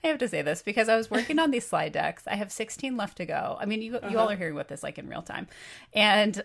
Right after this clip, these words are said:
Speaker 1: I have probably designed, I mean, at least eighty-five of these slide decks. I don't even know how many videos I have anymore. And one of the people who pre-purchased the course actually emailed me and was like, "How many minutes, like, can you, like, break down the number of minutes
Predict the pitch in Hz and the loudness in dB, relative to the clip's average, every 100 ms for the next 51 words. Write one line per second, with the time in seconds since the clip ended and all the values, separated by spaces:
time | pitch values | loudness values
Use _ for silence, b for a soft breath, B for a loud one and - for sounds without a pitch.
0 | - 226 277 277 - 220 202 185 175 165 | 0 2 2 -2 2 2 2 -4 -4 -2
1 | 160 151 - 226 233 - 262 269 - - | -2 -2 0 0 -2 -4 -4 -4 -6 -6
2 | 160 160 156 - 190 - - - - - | -4 -4 -6 -6 -12 -6 -6 -4 -2 2
3 | 233 240 185 156 160 147 - - - 151 | 4 2 0 -2 -2 -4 -6 -10 -8 -8
4 | 170 165 160 - - - B B B B | -8 -10 -8 -6 -8 -8 B B B B
5 | 208 220 247 302 370 277 226 190 185 170 | 0 2 2 2 0 0 0 0 -2 -2
6 | - - 196 185 170 147 185 - 190 202 | -6 -8 -6 -4 -4 -4 -6 -6 -4 -2
7 | 185 165 - 175 - 156 160 180 185 175 | -2 -6 -6 -8 -8 -6 -4 -4 -4 -4
8 | 170 160 156 247 269 349 262 196 196 147 | -4 -4 -6 -4 -2 0 0 0 0 -2
9 | - - _ 196 175 240 226 247 262 - | -4 -20 _ -4 -2 -2 -2 -2 -4 -2
10 | 170 175 185 190 185 165 165 160 156 151 | -4 -2 -4 -4 -4 -4 -4 -6 -6 -6
11 | 170 - | -8 -12